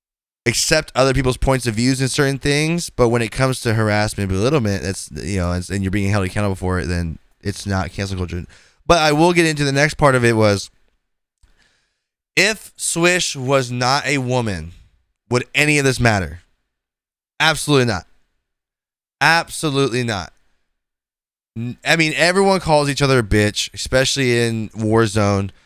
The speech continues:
Uh, just 'cause you call someone a bitch doesn't mean that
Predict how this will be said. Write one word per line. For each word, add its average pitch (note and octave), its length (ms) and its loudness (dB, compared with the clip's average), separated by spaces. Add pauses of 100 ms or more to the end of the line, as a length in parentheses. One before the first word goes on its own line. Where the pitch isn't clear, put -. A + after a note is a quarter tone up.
(220)
Uh, G#2+ 220 0
just C#3+ 260 -2
'cause D#3 100 -4
you C#3 80 -4
call C3+ 280 2
someone C#3 240 0
a - 20 2
bitch A2+ 460 2
doesn't A2+ 260 -2
mean A2 460 -2 (500)
that G#2+ 500 2